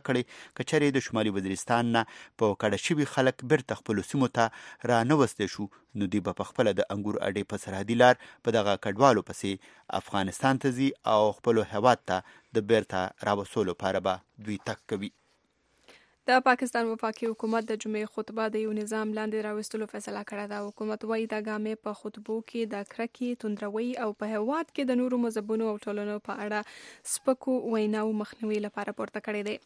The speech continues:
Speaker 2: د پاکستان د کورنیو چارو وزیر احسن اقبال په دې لړ کې تر څلوېښت پورې علماو سره ملاقاتونه هم کړي دي. وفاقي وزیر سره د ملاقات وروسته د ملایانو د وفد یو غړی چې مولانا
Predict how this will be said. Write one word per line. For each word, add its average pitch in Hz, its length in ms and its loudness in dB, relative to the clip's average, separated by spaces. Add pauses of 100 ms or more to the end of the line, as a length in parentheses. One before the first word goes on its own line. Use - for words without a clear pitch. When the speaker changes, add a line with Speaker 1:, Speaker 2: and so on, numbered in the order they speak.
(240)
Speaker 2:
د 208 220 -4
پاکستان 214 400 -4
د 208 100 -8
کورنیو 202 400 -6
چارو 202 240 -6
وزیر 202 340 -4
احسن 208 240 -4
اقبال 226 360 -2
په 208 80 -4
دې 214 140 -2
لړ 226 200 -4
کې 247 100 0 (440)
تر 233 120 2
څلوېښت 269 920 2
پورې 247 420 0
علماو 226 540 0
سره 226 240 0
ملاقاتونه 208 580 -6
هم 202 100 -6 (120)
کړي 208 220 -6
دي. 208 60 -2 (300)
وفاقي 214 440 -4
وزیر 220 280 -4
سره 220 300 0
د 208 80 -2
ملاقات 214 420 -4
وروسته 247 400 -2
د 208 240 0
ملایانو 208 540 -2
د 202 100 -4
وفد 214 320 -4
یو 208 160 -4
غړی 240 240 0
چې - 720 -2
مولانا 254 400 4